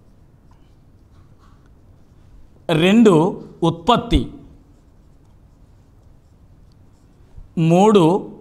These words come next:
వినిమయం, నాలుగు పంపిణీ. చాలా ఇంపార్టెంట్ ఇవి.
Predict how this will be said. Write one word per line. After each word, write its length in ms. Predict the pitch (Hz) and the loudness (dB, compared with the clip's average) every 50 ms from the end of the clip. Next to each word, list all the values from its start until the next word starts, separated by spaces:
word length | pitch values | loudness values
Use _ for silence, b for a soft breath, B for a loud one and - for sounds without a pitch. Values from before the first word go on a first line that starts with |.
| - 151 | -8 -4
వినిమయం, 600 | 143 156 175 202 233 240 214 175 139 117 104 - - - - - - - - _ _ _ _ - _ - - _ _ _ _ _ _ _ _ _ - _ - - _ _ _ _ _ _ _ _ - - _ _ _ _ _ _ _ _ _ _ _ _ _ _ _ _ _ _ _ - - - - - _ _ _ _ _ _ _ _ _ _ _ - - | -2 0 2 2 2 2 2 2 0 -2 -4 -8 -14 -20 -20 -20 -20 -20 -20 _ _ _ _ -20 _ -20 -20 _ _ _ _ _ _ _ _ _ -20 _ -20 -20 _ _ _ _ _ _ _ _ -20 -20 _ _ _ _ _ _ _ _ _ _ _ _ _ _ _ _ _ _ _ -20 -20 -20 -20 -20 _ _ _ _ _ _ _ _ _ _ _ -6 -2
నాలుగు 800 | 151 151 160 160 180 190 202 196 165 156 151 156 180 220 247 - - - - | 0 2 2 2 2 2 2 2 2 2 0 0 0 -2 -6 -14 -18 -6 -2
పంపిణీ. 480 | 135 139 147 147 151 147 135 117 104 - - - - - - - - _ - _ _ - _ _ _ _ _ _ _ _ _ _ _ _ _ _ _ _ _ - _ - _ - _ - - _ _ _ _ _ _ _ - - | -2 0 0 0 -2 -2 -2 -2 -6 -10 -16 -20 -20 -20 -20 -20 -20 _ -20 _ _ -20 _ _ _ _ _ _ _ _ _ _ _ _ _ _ _ _ _ -20 _ -20 _ -20 _ -20 -20 _ _ _ _ _ _ _ -14 -12
చాలా 240 | - - 262 294 294 | -4 -2 0 2 2
ఇంపార్టెంట్ 420 | 269 220 - 240 214 180 180 160 151 | 2 2 0 0 0 0 0 0 -2
ఇవి. 240 | 131 117 113 117 | -2 -2 -8 -12